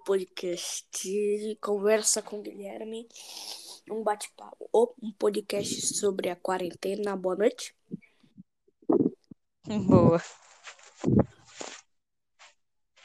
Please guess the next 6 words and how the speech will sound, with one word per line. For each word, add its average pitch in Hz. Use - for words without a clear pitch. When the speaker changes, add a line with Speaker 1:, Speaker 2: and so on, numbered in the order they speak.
Speaker 1:
Como 269
é 285
que -
tá 302
essa 277
quarentena? 240